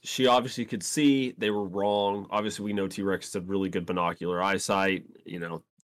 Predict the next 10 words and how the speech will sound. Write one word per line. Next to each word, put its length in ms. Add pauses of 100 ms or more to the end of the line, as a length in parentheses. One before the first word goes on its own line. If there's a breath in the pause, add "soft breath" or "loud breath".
(120)
they 140
could 180
see 300 (440 soft breath)
that 200
she 240
was 160
literally 480
effing 400
with 180
them 280